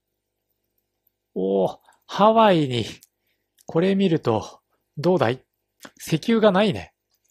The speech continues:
ハワイに石油がないか。いや、これ困ったな。そうするとだ、ちょっとハワイにまとめて運ばなきゃいけないね。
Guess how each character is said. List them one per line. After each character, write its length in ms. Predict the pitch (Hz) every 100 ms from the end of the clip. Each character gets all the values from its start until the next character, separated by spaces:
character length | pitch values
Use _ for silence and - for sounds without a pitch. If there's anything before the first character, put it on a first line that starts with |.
| - _ -
ハ 180 | 196
ワ 140 | 220 214
イ 80 | 165
に 80 |
石 200 | 143 156 139
油 180 | 196 190
が 100 | 185
な 140 | 175
い 80 | 170
か。 680 | - 127 107 95 - - - _ - - - _
い 80 | 135
や、 60 |
こ 160 | - 175
れ 80 | 185
困 280 | - 160
っ 60 | 185
た 220 | - 113
な。 360 | 98 87 - - _ _ _ _ _ _
そ 360 | - - 175 190
う 40 |
す 180 | - 196
る 140 | 185
と 240 | - - 151
だ、 400 | 110 92 - - _ _ _ _ _
ち 100 | -
ょ 40 |
っ 100 | 220 _
と 80 |
ハ 220 | 147 - 202
ワ 200 | 220 139
イ 140 | 98
に 320 | 95 104 110 _ _ _ _ _ _ _ _ _ _
ま 140 | 135
と 160 | 135 185
め 160 | 180 175
て 340 | - 160 - _ _ _ _ _ _ _ _ _ _ _ _ _ _ _ _ _ _ _ _ _
運 300 | - - -
ば 100 | 247
な 100 | 240
き 80 | -
ゃ 40 | 110
い 40 |
け 120 | -
な 120 | 95
い 60 | 90
ね。 240 | 92 -